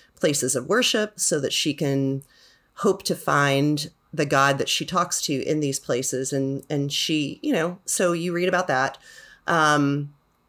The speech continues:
but at the same time, she knows, especially because of her family's, uh,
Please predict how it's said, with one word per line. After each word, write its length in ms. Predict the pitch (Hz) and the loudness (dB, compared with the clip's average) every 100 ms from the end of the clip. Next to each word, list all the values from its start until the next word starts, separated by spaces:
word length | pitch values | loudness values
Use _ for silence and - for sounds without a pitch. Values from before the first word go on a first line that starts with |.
| - | -6
but 140 | 180 220 | 0 2
at 80 | 240 | 2
the 80 | |
same 240 | 226 285 269 | 2 2 2
time, 360 | 233 254 196 | 0 2 2
she 440 | 165 - - 247 294 | 2 0 0 2 2
knows, 640 | 151 190 127 123 139 - - | 4 4 4 2 2 0 0
especially 560 | 156 165 175 170 147 139 | -2 0 0 0 0 0
because 340 | 147 147 135 | -2 -2 -2
of 120 | 135 | -2
her 100 | 151 | -4
family's, 760 | 143 151 143 143 139 139 139 - - _ - - _ _ _ _ _ | -2 -2 0 0 0 0 0 -4 -8 _ -20 -20 _ _ _ _ _
uh, 200 | 160 139 | 0 0